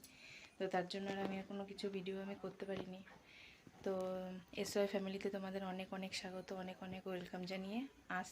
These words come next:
থেকে, এখন থেকে আমি আমার ভিডিওটা স্টার্ট করছি, দেখতে থাকো,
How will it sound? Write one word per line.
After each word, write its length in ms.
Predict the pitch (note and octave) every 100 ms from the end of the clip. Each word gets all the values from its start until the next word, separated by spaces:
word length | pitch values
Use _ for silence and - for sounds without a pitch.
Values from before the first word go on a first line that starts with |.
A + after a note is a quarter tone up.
| -
থেকে, 220 | G3+ G#3+
এখন 420 | G3+ F3+ - B3+
থেকে 320 | A#3+ A3 F#3+ F3+
আমি 200 | F3+ F3+
আমার 180 | F#3+
ভিডিওটা 500 | G#3 F3+ F#3 F3+ G#3
স্টার্ট 360 | G3 - F#3 F3+
করছি, 380 | F3+ F3 - C4+ - - - - - - -
দেখতে 280 | - G#3+ G#3+
থাকো, 320 | G3 E3+ E3+